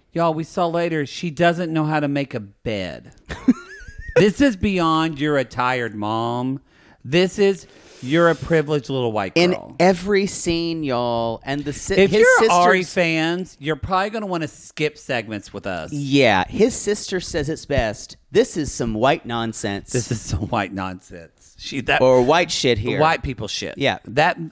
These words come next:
Speaker 1: line made me guffaw. So let's actually talk about what.
Speaker 2: So
Speaker 1: So she is. She is walking down the street.
Speaker 2: Let me just clarify before you do that. What's happened? They're very public with living their lives on Instagram.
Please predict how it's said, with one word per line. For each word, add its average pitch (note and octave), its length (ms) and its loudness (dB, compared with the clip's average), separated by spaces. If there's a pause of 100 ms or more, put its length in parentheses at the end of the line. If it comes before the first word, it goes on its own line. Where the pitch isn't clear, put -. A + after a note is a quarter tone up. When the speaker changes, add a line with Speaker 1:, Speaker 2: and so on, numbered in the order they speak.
Speaker 1:
line C3 260 0
made B2 140 -6
me A#2 100 -8
guffaw. G2+ 380 -6
So - 120 -4
let's B3 200 -2
actually A#3+ 260 -2
talk C#3 220 -2
about A2+ 180 -4
what. G#2 120 -6 (180)
Speaker 2:
So - 220 4
Speaker 1:
So F#3+ 40 4
she C4 240 -2
is. D#3+ 140 -2
She A#3 160 0
is E3 120 -2
walking G#3 460 2
down G#3 220 -2
the F#3+ 80 -6
street. C3 520 -6
Speaker 2:
Let G#3+ 100 0
me D4 60 6
just B3+ 200 -2
clarify D3+ 460 2 (120)
before D3 220 -6
you D3+ 80 -2
do D3+ 80 -2
that. A#2 200 -4 (380)
What's E3+ 220 -2
happened? G#3+ 460 -6
They're D#3+ 320 -4
very A#3+ 280 -4
public D#3 600 -6
with B2+ 160 -8
living C3 220 -2
their A#2+ 160 -2
lives A2+ 240 -4
on A#2 80 -4
Instagram. - 480 -12